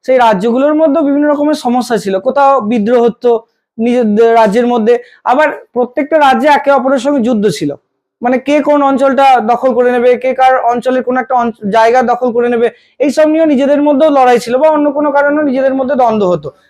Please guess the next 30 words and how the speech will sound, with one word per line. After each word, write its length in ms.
মানে 180
নিজের 500
দেশের 340
মধ্যে 240
বিভিন্ন 280
রাজ্যগুলোর 480
মধ্যে 240
একে 180
অপরের 260
সঙ্গে 240
যুদ্ধ 280
ছিল। 260
এইবার 340
তখন 580
দেখে, 440
আহ, 100
বিভিন্ন 540
রাজ্যগুলো 540
তখন 240
কি 120
দেখে 380
যে 200
যদি 340
আমরা 440
এই 100
শক্তিশালী 640
ইংরেজদেরকে 600
আমাদের 280
পাশে 280
পাই, 240